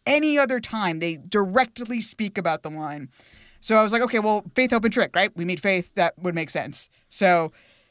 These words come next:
Cordelia's like, "I get it. There's two Slayers. There was only one, but then Buffy died for, like, two minutes, so Kendra was called. Then Kendra dies, so Faith was called." Willow says, "But why were you called here?" And then Faith s-, says a lie.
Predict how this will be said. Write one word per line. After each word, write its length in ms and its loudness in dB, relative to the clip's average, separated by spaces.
Cordelia's 400 2
like, 140 4
"I 80 2
get 160 6
it. 160 0
There's 160 -4
two 180 0
Slayers. 440 0
There 120 0
was 140 -4
only 180 2
one, 280 6
but 80 -4
then 120 2
Buffy 240 2
died 360 4
for, 80 -2
like, 160 0
two 120 -4
minutes, 300 -6
so 80 -4
Kendra 280 2
was 120 -10
called. 240 -6
Then 100 -8
Kendra 240 -4
dies, 300 2
so 80 -6
Faith 260 0
was 140 -2
called." 280 0
Willow 200 -8
says, 240 -4
"But 160 -4
why 180 2
were 120 0
you 120 -4
called 300 -4
here?" 320 0
And 100 -6
then 120 -4
Faith 200 -6
s-, 160 -10
says 200 -6
a 40 -14
lie. 240 -6